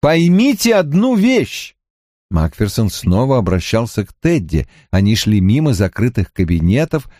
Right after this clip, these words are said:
с именами врачей на серебряных табличках. "Другого такого заведения в стране просто нет.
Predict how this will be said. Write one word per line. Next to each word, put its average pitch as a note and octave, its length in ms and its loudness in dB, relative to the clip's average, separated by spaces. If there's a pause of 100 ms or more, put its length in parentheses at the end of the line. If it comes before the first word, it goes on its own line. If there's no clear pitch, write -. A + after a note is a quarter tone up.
(100)
с - 120 -4
именами A2+ 440 2
врачей F#2+ 640 0
на A2 180 0
серебряных A2 640 -2
табличках. E2+ 760 -6 (680)
"Другого F3 840 2
такого E3 380 -2
заведения C#3+ 720 0
в F#3+ 40 -6
стране G3+ 440 0
просто F3+ 720 -2
нет. A2+ 300 -2